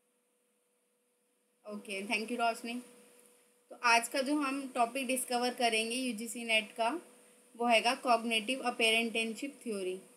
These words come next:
Apparenteenship theory। ये हमारे यूजीसी Net में का new topic आया है, जो दो हज़ार तेईस में काफ़ी सारे पीवाईक्यू में आपको देखने को मिल जाएगा।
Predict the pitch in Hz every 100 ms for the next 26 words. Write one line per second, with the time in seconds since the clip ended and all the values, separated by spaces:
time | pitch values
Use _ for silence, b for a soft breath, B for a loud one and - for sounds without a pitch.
0 | - _ _ - 214 233 220 226 226 214
1 | 247 - 208 185 175 180 - b b b
2 | b _ - 254 262 247 240 262 254 226
3 | 226 240 254 240 220 - 220 208 202 214
4 | 240 254 233 226 233 220 226 208 196 220
5 | 226 226 214 220 214 220 214 208 214 233
6 | 233 247 214 233 240 220 214 220 214 214
7 | 208 220 214 208 208 226 214 214 214 220
8 | 220 202 196 180 170 180